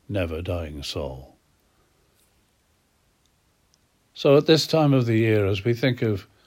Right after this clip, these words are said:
giving and receiving gifts,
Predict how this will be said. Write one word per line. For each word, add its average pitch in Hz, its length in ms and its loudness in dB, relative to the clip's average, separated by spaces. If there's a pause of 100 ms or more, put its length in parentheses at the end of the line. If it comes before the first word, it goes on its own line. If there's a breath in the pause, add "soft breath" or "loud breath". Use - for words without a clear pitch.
(380 soft breath)
giving 131 420 4
and 107 140 0
receiving 110 640 0
gifts, - 680 -2